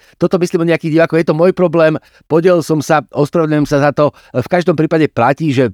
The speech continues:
Wes Anderson je jeden z naj-, jeden z, eh, režisérov z, žijúcich s najpôvodnejšou autorskou poetikou.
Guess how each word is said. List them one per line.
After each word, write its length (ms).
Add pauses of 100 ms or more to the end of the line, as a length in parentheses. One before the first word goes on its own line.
Wes 240
Anderson 480
je 60 (260)
jeden 240
z 160
naj-, 320 (240)
jeden 240
z, 160
eh, 240
režisérov 640 (140)
z, 260
žijúcich 440 (280)
s 140
najpôvodnejšou 720
autorskou 500
poetikou. 720